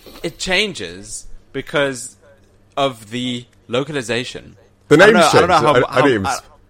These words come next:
Speaker 1: yeah, I don't know how much you delved into what changed with the localization.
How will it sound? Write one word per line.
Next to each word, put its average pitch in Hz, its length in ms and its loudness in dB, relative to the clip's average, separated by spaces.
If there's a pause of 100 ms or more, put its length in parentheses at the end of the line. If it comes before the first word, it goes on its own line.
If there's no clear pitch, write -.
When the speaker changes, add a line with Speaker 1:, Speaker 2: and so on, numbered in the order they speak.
(640)
Speaker 1:
yeah, 190 320 -2
I 135 120 -2
don't 202 80 -2
know 226 80 0
how 147 160 0
much 147 300 -2
you 151 100 -6
delved 135 340 0
into 120 600 -10
what 120 340 -6
changed 135 680 -8
with 127 200 -12
the 139 80 -6
localization. 131 680 -6